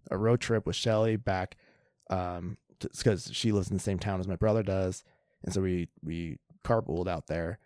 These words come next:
and she opened up about some stuff that has happened in her life. And then I was opening up about stuff,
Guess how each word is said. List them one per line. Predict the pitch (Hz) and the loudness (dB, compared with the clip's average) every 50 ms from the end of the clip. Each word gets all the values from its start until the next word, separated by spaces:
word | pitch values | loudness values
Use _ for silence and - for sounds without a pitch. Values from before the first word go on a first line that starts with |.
| _ _ _ _ _ - | _ _ _ _ _ -4
and | - 101 98 95 95 92 90 90 87 90 87 87 92 92 - | -2 0 0 0 -2 -2 -4 -4 -2 -2 -2 -2 -2 -4 -4
she | - - - 113 110 | -4 0 4 6 6
opened | 104 98 - 104 98 | 6 6 4 2 2
up | 95 | 2
about | 95 90 95 80 | 2 2 0 0
some | - 90 90 | 0 -2 -4
stuff | - - - 92 90 - - - - | -2 -2 0 0 0 -2 -4 -6 -4
that | 98 95 | -2 -2
has | 87 - | -2 0
happened | - 98 - 98 92 | -2 -2 -2 0 0
in | 95 | 2
her | 117 147 151 147 | 4 4 6 6
life. | 143 139 139 135 131 123 - | 6 6 8 8 6 4 2
And | - - 92 | 0 -2 -2
then | 90 92 92 87 | -2 -2 0 0
I | 95 110 | 2 2
was | 104 98 | 2 2
opening | 101 - 107 104 | 2 0 0 -2
up | 95 - | -2 -2
about | 82 90 90 - | -2 -4 -4 -4
stuff, | - - 98 92 95 92 - | -4 -2 0 2 2 0 -2